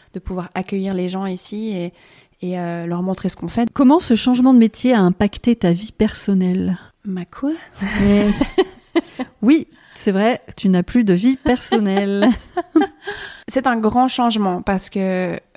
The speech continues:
Speaker 1: vivre à la ferme, ça prend tout notre temps. Il nous, il faut qu'on décide avec David de s'extraire un petit peu de temps en temps, de, de, de partir, en fait, de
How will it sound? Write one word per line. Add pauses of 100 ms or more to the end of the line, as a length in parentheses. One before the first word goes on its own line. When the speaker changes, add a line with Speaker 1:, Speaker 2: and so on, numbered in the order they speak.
(300)
Speaker 1:
vivre (340)
à
la
ferme, (500)
ça
prend
tout
notre
temps. (420)
Il
nous, (140)
il
faut
qu'on
décide
avec
David (300)
de (400)
s'extraire
un
petit
peu
de
temps
en
temps,
de, (720)
de,
de
partir, (120)
en
fait,
de